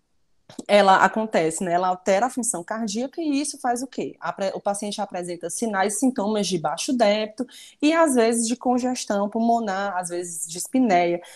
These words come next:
às vezes, dor torácica. E isso vai depender muito de cada paciente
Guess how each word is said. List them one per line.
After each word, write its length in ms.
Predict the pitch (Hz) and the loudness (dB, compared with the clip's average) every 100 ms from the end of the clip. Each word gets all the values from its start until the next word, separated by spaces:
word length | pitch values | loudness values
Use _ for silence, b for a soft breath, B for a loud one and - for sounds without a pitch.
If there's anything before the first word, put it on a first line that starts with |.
| B - | B -2
às 240 | 170 170 | 0 0
vezes, 800 | 175 165 170 165 170 165 165 - | 0 0 2 2 2 0 0 2
dor 160 | 180 180 | 4 6
torácica. 840 | 214 214 202 180 185 - - 185 B _ - | 6 6 6 2 -2 -4 -2 -4 B _ -4
E 120 | 240 | -2
isso 180 | 247 247 | -2 -2
vai 140 | 247 | 0
depender 480 | 233 233 226 196 202 | 0 -2 -4 -4 -2
muito 520 | 233 190 196 226 233 _ _ _ _ _ _ _ _ _ - | -4 -4 -6 -6 -8 _ _ _ _ _ _ _ _ _ -4
de 180 | 185 202 | 0 2
cada 200 | 202 208 | 4 4
paciente 800 | 208 208 277 254 269 302 - | 4 2 4 4 4 2 0